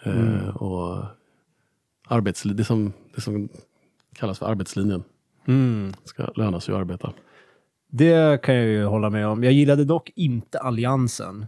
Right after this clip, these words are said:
Speaker 2: som
Speaker 1: gjorde du
Speaker 2: helhet.
Speaker 1: inte?
Speaker 2: Nej,
Speaker 1: Nej.
Speaker 2: jag tyckte det kändes bara som ett jädra så här,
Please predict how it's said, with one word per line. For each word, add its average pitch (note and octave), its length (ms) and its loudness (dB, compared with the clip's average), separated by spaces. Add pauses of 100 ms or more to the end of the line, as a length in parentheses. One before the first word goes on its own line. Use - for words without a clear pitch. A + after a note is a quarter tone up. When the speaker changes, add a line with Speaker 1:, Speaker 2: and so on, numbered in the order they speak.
(120)
Speaker 2:
som D3+ 80 4
Speaker 1:
gjorde D#3 180 6
du B2 80 4
Speaker 2:
helhet. A#2 260 0
Speaker 1:
inte? F#2+ 160 -10
Speaker 2:
Nej, C3 220 4
Speaker 1:
Nej. C#3 80 4
Speaker 2:
jag D#3 80 2
tyckte D3 200 2
det C#3+ 140 4
kändes A#2+ 340 -2
bara A#2+ 200 0
som A2+ 140 -6
ett G#2+ 160 -6
jädra G2+ 580 -4
så - 140 -8
här, G2 380 -4